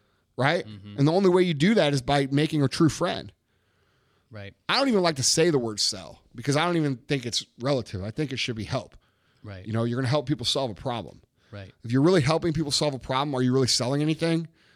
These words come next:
Speaker 1: or is it selling itself?
Speaker 2: That's a good point. So you've said in other podcasts, uh, you've talked about this whole concept of being the guy, meaning being just, like, a, a multifaceted resource.
Speaker 1: Right.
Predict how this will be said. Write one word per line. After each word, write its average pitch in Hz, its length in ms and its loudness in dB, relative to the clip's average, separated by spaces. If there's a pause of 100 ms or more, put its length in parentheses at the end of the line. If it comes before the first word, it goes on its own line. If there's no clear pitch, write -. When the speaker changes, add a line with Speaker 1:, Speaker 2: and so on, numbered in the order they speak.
(220)
Speaker 1:
or 127 80 4
is 123 100 2
it 120 60 -4
selling 131 280 0
itself? - 520 -4 (640)
Speaker 2:
That's 107 200 -20
a - 20 -20
good 107 200 -20
point. 101 260 -20 (1000)
So - 180 -8
you've 170 180 -4
said 151 280 -4
in 120 160 -10
other 123 160 -10
podcasts, 107 720 -8 (140)
uh, 117 140 -8
you've 117 180 -12
talked 147 260 -6
about 117 240 -10
this 113 160 -6
whole 127 180 -10
concept 110 540 -12
of 107 160 -20
being 107 320 -10 (100)
the 120 200 -6
guy, 92 680 -12 (120)
meaning 131 280 -8
being 123 220 -8
just, 117 220 -10
like, 117 240 -8 (680)
a, 170 200 -16
a 147 80 -8
multifaceted 131 960 -4
resource. 98 520 -12
Speaker 1:
Right. 120 180 -6